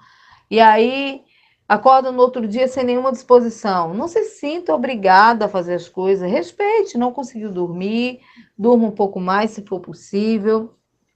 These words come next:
Se tiver criança e isso não é possível, reveze com, com algum, alguma pessoa da casa. Se tá em home office, eu sei que isso é mais difícil, né? Porque você tá ali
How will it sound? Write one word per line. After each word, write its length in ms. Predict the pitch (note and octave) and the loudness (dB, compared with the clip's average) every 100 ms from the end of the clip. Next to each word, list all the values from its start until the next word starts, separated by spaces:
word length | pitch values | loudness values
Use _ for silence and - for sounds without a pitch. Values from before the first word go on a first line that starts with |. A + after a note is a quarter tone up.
| _ _ _ _ | _ _ _ _
Se 160 | - A#3 | -6 -4
tiver 300 | B3+ A#3 A3+ | 0 0 0
criança 480 | A3 G#3+ G3+ G3+ A3 | 0 -4 -4 -4 -6
e 60 | |
isso 180 | G3+ G3 | -6 -6
não 140 | F#3+ | -4
é 80 | G3+ | -4
possível, 640 | G3 F3 - F#3+ F3+ E3 D#3+ - - | -4 -12 -10 -8 -4 -4 -6 -12 -12
reveze 800 | - G3+ E3+ G3+ A#3+ G3+ F#3 E3 | -2 -2 2 2 2 0 -6 -10
com, 320 | - F#3+ F3 | -10 -8 -10
com 300 | - F#3 F3+ | -10 -8 -2
algum, 560 | F3 E3+ F#3+ G3 F3 E3 _ _ _ | -2 -2 -6 -6 -10 -14 _ _ _
alguma 320 | D#3+ E3 G3+ | -6 -4 -4
pessoa 360 | G3+ E3+ - E3+ | -4 -8 -4 -4
da 140 | D#3+ | -4
casa. 580 | D3+ F3+ G3 G3 F#3+ F#3+ - _ | -2 4 4 4 0 -10 -10 _
Se 220 | - C#4+ | -8 -8
tá 280 | A#3 C4+ C4+ | 2 4 4
em 60 | B3+ | 2
home 280 | A3+ G#3+ F#3+ | -4 -2 2
office, 360 | G3+ G#3 - | 4 4 0
eu 80 | F#3 | -10
sei 260 | - C4 A#3+ | 0 0 0
que 80 | |
isso 100 | - | -6
é 40 | G#3 | -6
mais 240 | F#3+ F#3 | -4 -6
difícil, 640 | E3 - - F#3+ F#3+ - F3 | -8 -12 -8 -8 -8 -12 -14
né? 220 | E3 G3 | -10 -10
Porque 600 | G3+ F#3+ - F#3+ F#3 F3 _ _ _ | -10 -14 -4 -4 -4 -8 _ _ _
você 160 | - F3+ | -12 0
tá 200 | G3 G3 | 4 4
ali 520 | F3 E3+ F3+ F3+ | 2 -4 -4 -4